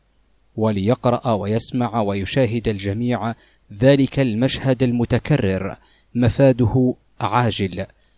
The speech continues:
اغتيل العسكري والإعلامي والناشط، ليتم الأطفال وترمل النساء ويفقد الآباء والأمهات فلذات أكبادهم، لتسرق مدن من حضن الوطن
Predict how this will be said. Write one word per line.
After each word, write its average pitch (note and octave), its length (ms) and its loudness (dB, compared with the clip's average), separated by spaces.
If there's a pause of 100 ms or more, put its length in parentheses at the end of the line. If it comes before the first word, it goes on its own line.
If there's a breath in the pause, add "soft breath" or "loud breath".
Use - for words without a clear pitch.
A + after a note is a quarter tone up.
(180)
اغتيل D#3+ 480 2
العسكري G#2 840 -2
والإعلامي A#2 880 -2
والناشط، G#2+ 760 -4 (920)
ليتم E3+ 600 4
الأطفال D3+ 540 0
وترمل C3+ 680 2
النساء B2 760 -2
ويفقد B2+ 540 0
الآباء A#2 520 2
والأمهات A2+ 840 -2 (100)
فلذات A#2 580 0
أكبادهم، G2 880 -2 (480)
لتسرق F#3 600 2
مدن D3 360 2
من G2+ 280 -6
حضن C#3 300 2
الوطن B2+ 560 2